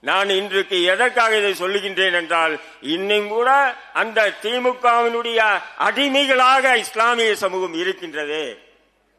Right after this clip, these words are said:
அந்த இஸ்லாமிய சமூகத்தை வென்றெடுப்பது நம்மை போன்றவர்களுடைய பொறுப்பு. அதனால்தான் யாரு என்ன திட்டினாலும் கவலைப்படாம நான் என்ன பண்றேன், பயணிச்சுட்டே இருக்கேன். ஆனாலும் அவங்க திட்டுறாங்கன்றதுக்காக, அவங்க அசிங்கமா பேசுறாங்கன்றதுக்காக நம்ம தவிர்த்து போறதில்ல.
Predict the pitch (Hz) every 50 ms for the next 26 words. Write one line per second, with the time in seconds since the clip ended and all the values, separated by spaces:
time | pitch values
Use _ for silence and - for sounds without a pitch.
0 | _ _ - 185 240 262 269 240 226 - - 277 302 302 302 302 285 294 277 240
1 | - 240 233 233 240 240 240 240 - 226 208 190 185 240 277 285 269 294 294 262
2 | 247 240 - 220 214 202 190 180 175 180 196 208 196 190 196 196 208 208 208 202
3 | 196 185 180 170 175 165 165 - 185 214 233 262 247 - 196 165 135 101 - -
4 | - _ _ _ _ _ _ _ _ _ - 135 156 185 190 190 226 226 202 151
5 | 135 120 131 175 202 214 226 233 220 208 175 160 156 160 185 214 226 233 226 -
6 | - 202 185 185 214 226 233 247 240 214 196 190 208 220 220 214 208 214 220 233
7 | 247 254 254 247 233 226 214 208 214 214 214 220 226 220 214 202 196 190 170 151
8 | 131 - - - - _ - 160 185 202 208 208 202 - 196 196 233 240 240 233
9 | 214 180 185 190 165 127 98 - - - _ _ _ _ _ - 151 180 202 220
10 | 247 269 277 254 202 190 196 190 185 175 175 - 190 180 - - 214 226 233 226
11 | 226 226 220 208 214 208 208 208 202 202 202 202 202 202 196 190 196 190 180 175
12 | 180 - 220 226 240 240 247 226 - 202 214 226 214 208 214 214 214 208 196 190
13 | 196 202 214 226 220 208 196 190 165 175 185 202 220 208 196 208 190 208 196 185
14 | 180 156 156 131 120 98 -